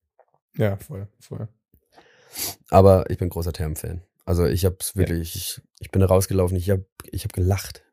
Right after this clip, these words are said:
Speaker 2: Also so gelächelt.
Speaker 1: Ich bin auch großer, ich bin auch großer Sauna-Fan.
Speaker 2: Ich überhaupt
Speaker 1: Wenn
Speaker 2: nicht.
Speaker 1: keine Halloween-Party ist.
Speaker 2: <laughs>
Speaker 1: Gar nicht.
Speaker 2: Außerhalb
Speaker 1: Bei mir
Speaker 2: von
Speaker 1: ist nur das
Speaker 2: Halloween
Speaker 1: Problem,
Speaker 2: ist Sauna top.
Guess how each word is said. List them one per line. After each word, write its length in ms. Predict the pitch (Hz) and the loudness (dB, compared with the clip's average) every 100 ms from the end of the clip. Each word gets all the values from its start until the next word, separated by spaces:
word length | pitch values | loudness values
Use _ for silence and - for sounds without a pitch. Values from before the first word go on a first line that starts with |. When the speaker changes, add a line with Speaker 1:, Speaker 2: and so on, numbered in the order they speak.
| - | -6
Speaker 2:
Also 200 | 92 98 | 2 2
so 160 | 95 | 2
gelächelt. 480 | 95 95 95 - - | 0 0 0 -2 -14
Speaker 1:
Ich 60 | - | -4
bin 120 | 120 | 2
auch 100 | 120 | 2
großer, 500 | 120 135 135 120 120 | 0 -2 0 0 -2
ich 100 | 113 | -6
bin 100 | - | -8
auch 60 | 120 | -8
großer 280 | 120 120 117 | -6 -6 -6
Sauna-Fan. 720 | 104 101 131 147 - 135 139 143 _ - | -2 -2 -2 -4 -6 -8 -8 -12 _ 2
Speaker 2:
Ich 160 | 107 | 2
überhaupt 180 | 92 92 | 4 4
Speaker 1:
Wenn 80 | 123 | 4
Speaker 2:
nicht. 120 | 160 - | 4 0
Speaker 1:
keine 220 | 120 117 | -2 0
Halloween-Party 640 | 117 113 104 95 95 95 98 | -2 -2 -4 -4 -4 -4 -8
ist. 240 | - - | -12 0
Speaker 2:
<laughs> 260 | - 277 220 | 4 8 8
Speaker 1:
Gar 160 | - | 8
nicht. 260 | 151 - - - - - - _ _ _ _ _ _ _ _ _ _ _ _ _ - - - - | 6 0 -2 -14 -16 -20 -20 _ _ _ _ _ _ _ _ _ _ _ _ _ -10 -8 -4 6
Speaker 2:
Außerhalb 400 | 135 143 117 113 | 6 8 6 6
Speaker 1:
Bei 0 | |
mir 40 | |
Speaker 2:
von 60 | 147 | 6
Speaker 1:
ist 60 | |
nur 80 | 117 | 6
das 100 | 120 | 6
Speaker 2:
Halloween 80 | 120 113 107 | 6 4 2
Speaker 1:
Problem, 80 | |
Speaker 2:
ist 100 | 104 | 2
Sauna 320 | - 104 107 107 | 2 2 2 0
top. 500 | - - 101 - | 0 0 0 -6